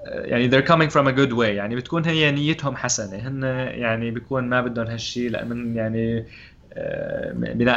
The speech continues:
على اللي بيعرفوه. ولكن يعني هو الف-، الهدف إنه يكون في توعية، إنه أولا هالشي مو الأهل سببوه. فيعني كتير من الأهل بيحسوا بالذنب أو بيحسوا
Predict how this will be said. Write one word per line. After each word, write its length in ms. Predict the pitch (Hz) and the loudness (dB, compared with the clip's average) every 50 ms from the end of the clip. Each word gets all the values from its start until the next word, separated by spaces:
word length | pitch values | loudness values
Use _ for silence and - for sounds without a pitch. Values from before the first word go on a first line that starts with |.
| 120 113 | 4 4
على 60 | 110 | 2
اللي 120 | 113 113 | 2 2
بيعرفوه. 480 | 113 117 110 104 110 110 - - 120 113 | 2 2 2 2 2 0 -2 -4 -2 0
ولكن 600 | 113 117 127 147 151 151 151 151 151 139 135 131 | 2 4 4 6 4 4 2 2 0 0 0 0
يعني 420 | 123 120 120 120 120 123 123 135 | -2 -2 -2 -4 -6 -6 -4 -4
هو 120 | 143 147 139 | -2 0 0
الف-، 340 | 135 135 131 127 - - - - | 0 0 -2 -6 -8 -12 -12 -10
الهدف 440 | 135 123 131 151 143 143 135 - - | -8 -4 -2 2 2 2 2 0 -4
إنه 260 | 127 127 123 123 123 | -8 -4 -4 -2 -2
يكون 460 | 120 120 120 127 123 107 - - 131 | -4 -4 -8 -10 -12 -12 -8 -8 -8
في 160 | 120 - 123 113 | -6 -4 -6 -4
توعية، 560 | 113 120 113 110 95 95 98 98 95 - - | -2 -2 -2 -2 -2 -4 -6 -6 -6 -6 -8
إنه 380 | 120 120 117 117 117 117 117 | -8 -8 -6 -4 -2 -2 0
أولا 520 | - 131 143 139 135 131 131 131 131 135 131 - - - - - - - - - | 2 4 4 4 4 4 4 2 0 -2 -4 -8 -12 -20 -20 -20 -20 -18 -10 -6
هالشي 520 | 135 135 - - - 147 143 143 143 147 - | -4 -2 -2 -2 0 2 2 2 2 0 -2
مو 180 | - 135 139 151 | -2 2 2 2
الأهل 260 | 147 127 117 113 110 | 2 2 0 -2 -4
سببوه. 520 | - - 104 98 101 101 92 95 92 95 | -4 -6 -6 -4 -4 -6 -6 -6 -10 -10
فيعني 920 | - - - 117 110 110 110 107 107 107 - - - - 110 107 110 110 110 | -10 -6 -2 0 0 2 2 0 0 -2 -4 -6 -6 -6 -6 -4 -4 -4 -4
كتير 260 | - - 151 160 143 | 2 4 4 6 6
من 60 | 139 | 6
الأهل 280 | 127 123 127 135 131 117 | 4 4 4 4 2 2
بيحسوا 600 | 113 120 - - 127 - - - 123 120 117 117 | 2 0 -2 -2 -4 -4 -2 -2 0 2 2 2
بالذنب 600 | 110 113 110 110 107 107 104 120 120 117 117 110 107 | 2 0 0 0 0 0 2 2 2 2 2 0 0
أو 120 | 110 110 | 0 -2
بيحسوا 600 | 110 - - 117 113 - - - 117 113 110 110 | -2 -4 -6 -6 -6 -6 -4 -2 0 0 0 -2